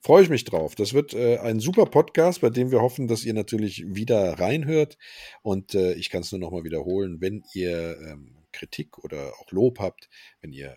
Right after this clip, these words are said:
Wünsche habt, welches Auto wir besprechen sollen, dann schreibt uns eine E-Mail an nette Menschen at classic podcasts punkt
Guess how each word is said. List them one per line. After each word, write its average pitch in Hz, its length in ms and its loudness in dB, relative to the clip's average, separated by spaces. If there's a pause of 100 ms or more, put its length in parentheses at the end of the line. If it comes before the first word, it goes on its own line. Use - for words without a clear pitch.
Wünsche 113 400 -2
habt, 95 220 -4
welches 85 240 -8
Auto 87 260 -10
wir 82 100 -10
besprechen 101 440 -10
sollen, 87 260 -6 (240)
dann 80 80 -20
schreibt - 300 -8
uns 87 220 -14
eine 73 180 -16
E-Mail 90 300 -10
an 71 200 -16
nette 120 240 -10
Menschen 107 480 -10
at - 180 -18
classic - 440 -8
podcasts - 720 -14 (220)
punkt - 400 -14